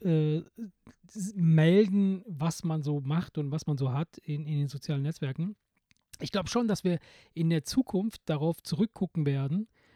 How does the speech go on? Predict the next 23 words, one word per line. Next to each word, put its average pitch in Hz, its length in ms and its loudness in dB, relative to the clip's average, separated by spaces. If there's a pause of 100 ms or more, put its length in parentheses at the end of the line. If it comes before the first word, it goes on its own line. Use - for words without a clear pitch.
(100)
und 160 200 0
denken, 190 500 2 (320)
uns 190 280 2
denken 180 420 6
werden, 151 400 2 (120)
"Was 147 460 -8
zum 196 240 2
Henker 170 380 2
haben 170 140 2
wir 175 80 2
uns 170 140 -6
dabei 143 280 0
gedacht, 143 460 -4 (140)
das 147 220 -4
zu - 140 -12
tun?" 139 280 0 (480)
Entweder 160 600 2
das 127 460 -4 (380)
oder 247 480 4 (600)
es 170 240 -2
formt 240 680 -4
eine 170 180 -2
komplett 208 500 0